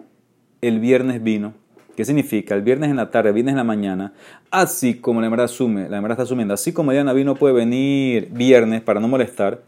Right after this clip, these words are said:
tampoco el Mashiach puede llegar viernes. Entonces deberías poder tomar vino también el viernes en la tarde, viernes en la mañana, no solamente en Shabbat. Dice la Emara, Eliyahu lo ate.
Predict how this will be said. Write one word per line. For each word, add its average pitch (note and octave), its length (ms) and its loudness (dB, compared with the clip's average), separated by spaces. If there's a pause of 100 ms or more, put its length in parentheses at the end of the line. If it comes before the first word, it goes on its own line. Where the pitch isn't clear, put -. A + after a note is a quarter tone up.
(380)
tampoco D#3+ 460 4
el F#3 80 6
Mashiach E3 520 0
puede D3 200 10
llegar B2 320 10
viernes. A2+ 640 6 (200)
Entonces B2+ 280 4
deberías C#3+ 340 10
poder E3 240 8
tomar F#3 400 4
vino F#3 320 4
también F3 280 2
el F3+ 100 4
viernes G3 380 6
en F3 60 2
la E3 140 0
tarde, G3 420 6
viernes D#3+ 220 0
en F3 60 2
la F3 60 2
mañana, G#3 460 -2
no G3 100 0
solamente F3+ 340 0
en E3+ 60 -2
Shabbat. D3+ 380 -6 (1300)
Dice G2 160 -8
la F#2+ 60 -4
Emara, F2+ 420 -4
Eliyahu A2+ 760 -2
lo G#2 300 -4
ate. F#2 360 -10